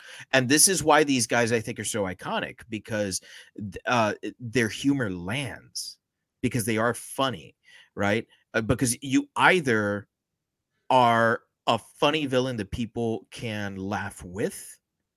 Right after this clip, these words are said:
or you're a totally emotionless killer that people are frightened of, like Michael Myers.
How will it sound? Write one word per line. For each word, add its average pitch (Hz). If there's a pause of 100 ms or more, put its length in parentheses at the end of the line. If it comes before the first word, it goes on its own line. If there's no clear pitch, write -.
(680)
or 123
you're 123
a 104 (100)
totally 135
emotionless 110
killer 95
that 87
people 98
are 90
frightened 92
of, 80
like 80
Michael 87
Myers. -